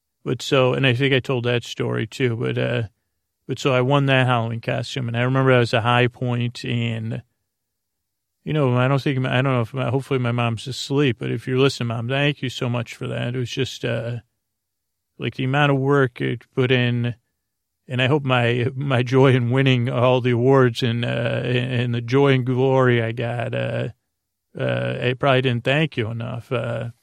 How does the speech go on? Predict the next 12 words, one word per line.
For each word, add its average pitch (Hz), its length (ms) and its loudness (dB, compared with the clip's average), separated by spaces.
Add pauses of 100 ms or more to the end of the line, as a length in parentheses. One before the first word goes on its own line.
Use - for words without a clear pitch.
(1200)
and 135 380 2
that's 147 320 2
the 190 80 0
kind 151 220 4
of 123 100 2
thing 135 580 0
that, 131 300 2
that 131 140 4
you 131 140 -2
can't, 147 400 -2 (100)
like, 127 280 2
uh, 127 500 -2